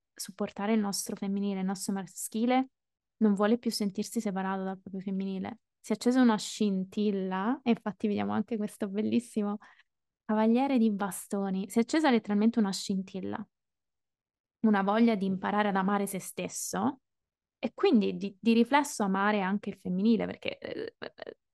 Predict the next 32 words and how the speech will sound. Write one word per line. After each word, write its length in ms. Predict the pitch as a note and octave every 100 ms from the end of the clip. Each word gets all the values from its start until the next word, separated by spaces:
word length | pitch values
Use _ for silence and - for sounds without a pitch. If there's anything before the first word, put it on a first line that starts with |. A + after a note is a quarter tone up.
| _ _
parliamo 460 | F#3+ G#3 A#3 B3+ A#3
di 140 | A3
un 180 | G#3 G3
uno 380 | G3 E3+ D#3+ -
qui, 300 | C#3+ D#3+ D#3+
parliamo 340 | F#3 F3 A3
di 120 | G#3 G3
un 100 | F#3+
uno 560 | B3 E4 F#4 G#4+ - _ - _ -
che 120 | G#3
è 40 |
dentro 440 | F3+ G3 E3+ - -
di 100 | -
noi. 340 | - - - _ _ _ _ _ _
Quindi 220 | A3+ G3
è 120 | F#3 F#3+
ovvio 520 | F3 D#3+ E3 - - _ _ _
che 140 | - G3
se 160 | -
il 60 | F#3+
nostro 380 | G3+ B3+ - G#3
maschile 480 | F#3+ - G#3 G3
ha 60 | F#3
questo 300 | - F3+ F#3+
enorme 280 | F#3+ A#3+ C4+
desiderio 440 | F#3+ F#3 G3 F#3
di 80 | F3+
imparare 400 | F3+ F3 F3 F#3+
ad 100 | G3
amare 320 | F3 F3+ F#3
se 100 | E3+
stesso, 720 | D#3+ - F#3+ - - - G#3